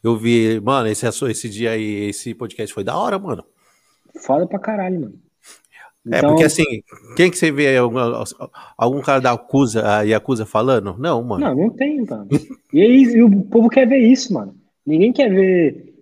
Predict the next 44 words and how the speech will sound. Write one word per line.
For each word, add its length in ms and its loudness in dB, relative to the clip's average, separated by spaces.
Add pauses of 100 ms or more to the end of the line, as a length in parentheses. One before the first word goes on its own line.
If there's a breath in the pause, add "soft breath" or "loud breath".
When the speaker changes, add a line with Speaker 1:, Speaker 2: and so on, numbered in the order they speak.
Speaker 2:
é, 540 0 (1160)
o 120 0
Whindersson 500 2
falando 300 -2
do 20 -10
Felipe 320 -2
Neto. 340 -8 (120)
Querem, 340 -2
mas, 320 -4 (460 loud breath)
tá 80 -4
ligado, 340 0
mano? 340 -4 (400)
Speaker 1:
Mas 240 2
é 80 6
um 60 2
assunto 380 -2
que 200 -4
é 160 -2
mais 200 -6
batido, 1300 -6
Speaker 2:
É. 320 -2 (440)
Speaker 1:
Lúcio, 320 0
é 40 4
o 60 2
que 80 -2
a 40 4
gente 80 0
Speaker 2:
Verdade. 80 -10
Speaker 1:
tava 140 -2
falando, 580 -2 (140)
é 60 -8
o 60 -8
que 80 -10
a 60 -4
gente 100 -12
tava 160 -4
Speaker 2:
Sim. 80 -10
Speaker 1:
falando, 300 -6
é 60 -6
um 40 -4
assunto 320 -12
mais 160 -6
batido, 460 -8
velho. 200 -10